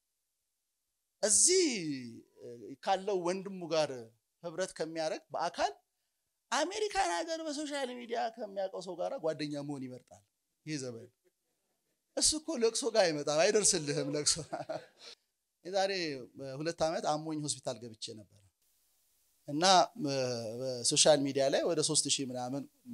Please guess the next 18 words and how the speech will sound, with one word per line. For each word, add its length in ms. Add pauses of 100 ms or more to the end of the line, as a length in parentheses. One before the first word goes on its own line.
(240)
ጓደኞች 560
አሉኝ 260 (1900)
እና 80
የታመምኩ 520
ግን፣ 140
ግን 160
አንድ 200
ቀን 160 (260)
መጣ፣ 240
አንዱም 280
መጥቶ 200
አልጠየቀኝም። 640 (1160)
እና 160 (100)
ብዙ 240
ዋጋ 220
የማልሰጠው 580
ሰው፣ 240
ብዙ 180